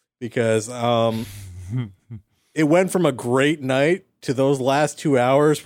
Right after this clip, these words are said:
Speaker 1: Probably everyone at that party probably almost got alcohol poisoning or whatever.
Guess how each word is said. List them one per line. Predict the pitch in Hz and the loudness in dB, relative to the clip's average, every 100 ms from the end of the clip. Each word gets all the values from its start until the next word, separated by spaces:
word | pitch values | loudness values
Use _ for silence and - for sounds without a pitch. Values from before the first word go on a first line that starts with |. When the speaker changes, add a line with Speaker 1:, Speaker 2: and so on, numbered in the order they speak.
| - - | -16 -4
Speaker 1:
Probably | 131 131 135 135 127 131 127 - - | 0 0 0 0 -2 -2 -8 -14 -8
everyone | 120 120 139 131 127 | -6 -2 0 2 2
at | 120 | 0
that | 120 110 - | 0 -2 -4
party | 113 113 113 120 127 - _ _ _ _ _ _ - | -6 -4 -2 -2 -4 -8 _ _ _ _ _ _ -6
probably | 151 135 127 123 123 | 0 2 0 0 2
almost | 120 113 110 | 2 0 0
got | 110 | 0
alcohol | 107 107 107 101 | 0 -2 -2 -4
poisoning | - 104 101 98 98 | -4 -6 -4 -6 -4
or | 95 | -4
whatever. | 95 95 92 95 | -2 -4 -4 -8